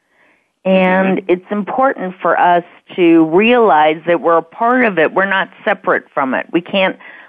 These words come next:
Speaker 1: live in a world full of concrete in a high-rise apartment all day and all night and not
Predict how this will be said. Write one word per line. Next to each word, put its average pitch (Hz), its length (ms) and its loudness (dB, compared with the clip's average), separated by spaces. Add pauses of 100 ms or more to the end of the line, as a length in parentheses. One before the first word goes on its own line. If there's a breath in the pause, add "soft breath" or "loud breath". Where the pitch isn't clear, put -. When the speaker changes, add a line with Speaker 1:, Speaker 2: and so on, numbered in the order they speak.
(100)
Speaker 1:
live 214 300 2
in 220 100 -4
a 214 60 -2
world 190 560 2 (120)
full 202 320 2
of 175 220 0
concrete 185 760 -2
in 165 140 -4
a 160 100 -2
high-rise 165 680 0
apartment 156 640 -4
all 139 200 0
day 127 480 2 (1000 soft breath)
and 175 140 0
all 170 180 2
night 160 540 0
and 175 260 0
not 165 400 -2